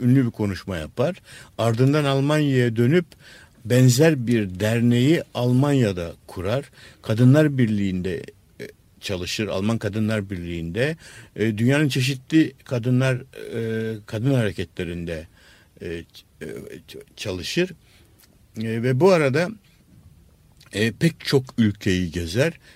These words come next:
ve anımsadığım kadarıyla sekiz Nisan bin dokuz yüz on birde Türkiye'ye,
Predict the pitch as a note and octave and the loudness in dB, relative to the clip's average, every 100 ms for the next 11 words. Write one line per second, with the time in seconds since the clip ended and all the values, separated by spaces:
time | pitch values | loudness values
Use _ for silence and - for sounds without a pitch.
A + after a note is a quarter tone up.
0 | - - A2+ G#2+ A#2 C3 - C3 D#3+ C#3 | -8 -4 -2 -2 0 0 0 0 0 0
1 | A2+ A#2 A#2 B2 E3+ D3 - - A#2+ - | 0 0 -2 0 0 -2 -6 -4 -4 -4
2 | F3 F3+ B2+ A#2 A2+ - C#3 F3 D3 C3 | -6 -4 0 0 0 0 -2 -2 -2 0
3 | B2+ C3 C3 D3+ C#3+ C#3+ B2+ - E3+ F3+ | 0 0 -2 -4 -2 -2 -4 -2 0 0
4 | C3 B2 D#3+ F#3+ A#3+ - C3 G#2 | 0 2 2 0 -2 -2 -2 -2